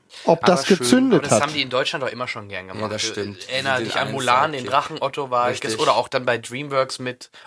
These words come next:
Speaker 3: Otto Walkes.
Speaker 2: Hm?
Speaker 3: Dann nimm
Speaker 2: Bei DreamWorks?
Speaker 3: Ja, oder?
Speaker 2: Welcher?
Speaker 3: War das nicht DreamWorks? Ice Age?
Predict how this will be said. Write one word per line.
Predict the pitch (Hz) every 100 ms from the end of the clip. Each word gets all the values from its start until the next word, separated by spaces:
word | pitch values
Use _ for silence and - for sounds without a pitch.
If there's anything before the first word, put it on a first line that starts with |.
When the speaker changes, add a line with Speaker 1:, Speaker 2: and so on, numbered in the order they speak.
| -
Speaker 3:
Otto | 120 135 120
Walkes. | 113 127 123 127 120 - - _
Speaker 2:
Hm? | 110 135
Speaker 3:
Dann | 113
nimm | 123 _ _ _ _ _ _ _ _
Speaker 2:
Bei | -
DreamWorks? | - - 151 202 _ _ _ -
Speaker 3:
Ja, | 131 175 -
oder? | 143 208 _
Speaker 2:
Welcher? | - 139 143 _
Speaker 3:
War | 123
das | 139 -
nicht | -
DreamWorks? | 135 143 170 196 -
Ice | 123 -
Age? | 143 202 -